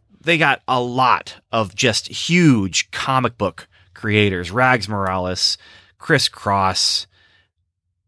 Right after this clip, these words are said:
and me, <laughs> Ben, Ben Avery. And I will just straight up tell you, I do feel like I,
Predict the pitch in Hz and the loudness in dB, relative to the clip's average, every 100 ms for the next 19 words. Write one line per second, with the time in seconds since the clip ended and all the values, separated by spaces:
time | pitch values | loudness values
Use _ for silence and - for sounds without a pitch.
0 | _ _ _ 120 120 160 147 85 - - | _ _ _ -10 -8 -6 -4 -4 -4 -8
1 | - 127 - 131 - 190 123 92 - _ | -4 -4 -2 -4 0 0 0 -2 -10 _
2 | - 131 135 - - - - - 120 _ | -6 -4 -4 -6 -12 -12 -12 -12 -12 _
3 | _ _ _ _ - - - - - 139 | _ _ _ _ -14 -14 -20 -20 -4 -4
4 | - - _ - - 151 _ 113 120 127 | -4 -16 _ -14 -12 -12 _ 0 2 4
5 | 135 139 135 135 - _ _ _ _ _ | 6 6 6 2 -4 _ _ _ _ _
6 | _ - 139 - - - - - 139 135 | _ -4 0 0 -4 -6 -4 0 2 4
7 | 117 - - 107 104 101 101 104 110 127 | 2 0 -2 -2 0 -2 -2 -2 0 0
8 | 113 - 117 107 104 101 - 101 107 | 0 -2 0 2 2 0 0 -2 -4